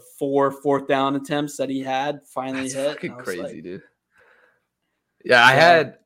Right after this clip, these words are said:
Speaker 2: I had money on Raiders plus three and the over, so I was a very happy camper watching that game, except for whenever they tied it and sent it to overtime. I'm like, "No, dude, they're gonna blow it."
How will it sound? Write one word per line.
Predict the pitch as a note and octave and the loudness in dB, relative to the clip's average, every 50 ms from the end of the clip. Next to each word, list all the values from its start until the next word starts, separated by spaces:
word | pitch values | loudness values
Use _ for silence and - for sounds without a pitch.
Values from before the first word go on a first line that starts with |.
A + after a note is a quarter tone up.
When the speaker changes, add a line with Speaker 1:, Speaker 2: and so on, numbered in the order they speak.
| - | 0
Speaker 2:
I | A2 B2 | 2 4
had | C3+ E3+ E3+ C3+ | 6 4 4 2
money | B2+ C3+ C#3+ C#3 C#3 | 0 -4 -2 -2 -2
on | C3+ C3 B2 A2+ A2 | -2 -2 -4 -4 -4
Raiders | G#2 G#2+ A2 A#2+ A2+ A#2 A2+ G#2+ - | -4 -4 -2 -4 -4 -6 -10 -12 -14
plus | _ - - A2+ G#2+ - - | _ -8 -8 -8 -8 -8 -12
three | - A2 G#2+ A2 A2 G#2+ G#2 G2+ | -16 -12 -10 -8 -8 -8 -8 -6
and | G#2+ A2 G#2+ G#2 | -6 -6 -6 -8
the | G#2 G2+ | -10 -8
over, | G2 G2+ G2+ G#2 G2+ G#2 G2 G2+ | -8 -6 -6 -8 -10 -12 -14 -14
so | G2 - - G#2 | -12 -8 -4 -2
I | A2+ | -2
was | B2+ B2 A2+ | -2 -2 -4
a | G#2 | -6
very | G#2+ A2+ A2+ A2 G#2 | -6 -6 -6 -6 -8
happy | G#2+ G#2+ G#2+ G#2 - G#2 | -8 -8 -10 -10 -10 -14
camper | - - G#2 G2+ G2+ G#2 G2+ | -10 -10 -10 -8 -8 -8 -8
watching | G2 F#2+ G2+ G2+ - G#2 G2+ | -6 -6 -8 -8 -8 -10 -12
that | F#2+ G2 - | -12 -12 -10
game, | G#2+ G2+ G#2 G2+ G2 | -10 -10 -8 -4 -4
except | A2+ - - A3 G#3+ A3 D#3+ | -4 2 6 6 6 8 6
for | A#3+ | 4
whenever | A#3+ G#3 F3+ F#3 F3+ D#3+ F3 | 4 4 6 6 6 4 6
they | D#3+ D#3 C#3+ | 4 2 2
tied | - - - C3 C#3+ C#3+ | 2 0 2 4 4 4
it | C#3 B2+ | 4 2
and | A2 A#2+ | 0 -2
sent | - - C3 A#2+ | -8 -8 -6 -6
it | B2 A2+ | -6 -8
to | A#2+ | -6
overtime. | - G#2+ A2+ A#2 A#2 A#2 G#2 - A2 G#2+ G#2+ G#2+ | -4 -2 -2 0 0 -2 -4 -4 -8 -8 -6 -6
I'm | A2+ A2 | -6 -6
like, | A2 A2 A2 G#2+ | -6 -8 -8 -8
"No, | C#3+ D3+ D3 D3 D3 C#3 C3+ C3+ C#3 C#3 C3+ C3+ C#3 | -6 -2 0 2 4 4 4 4 4 4 2 2 -2
dude, | C#3 D3 D3+ C#3 C3 C3+ C#3+ C#3+ C3+ | -6 -8 -12 -10 -8 -6 -6 -6 -6
they're | C3 C#3 C#3+ | -6 -6 -6
gonna | C#3 D#3 C#3+ C3+ | -6 -6 -8 -8
blow | A2+ G2+ A#2+ B2 B2+ C3 C3 B2+ | -6 -4 -2 0 2 2 2 0
it." | B2+ B2+ B2+ B2 - | 0 -2 -4 -6 -8